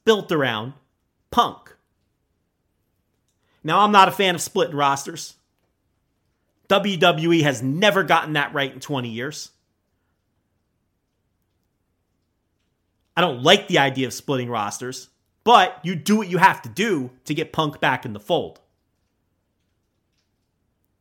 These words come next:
Anyone who has watched this recent run of Dynamites know that, knows that this company,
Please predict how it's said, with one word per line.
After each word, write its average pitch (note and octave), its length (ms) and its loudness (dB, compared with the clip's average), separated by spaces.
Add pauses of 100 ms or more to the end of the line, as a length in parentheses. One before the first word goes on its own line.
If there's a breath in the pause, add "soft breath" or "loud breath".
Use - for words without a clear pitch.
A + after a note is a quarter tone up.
(1000)
Anyone G3 460 6
who F3 100 4
has D#3+ 140 4
watched F3 280 4
this E3 220 -6
recent D3 260 -4
run C3 140 -4
of A#2 80 -8
Dynamites G#3+ 580 4
know F3 180 0
that, D3+ 280 -2
knows E3+ 240 -4
that C3 200 -6
this C#4+ 180 -2
company, D#3+ 640 -2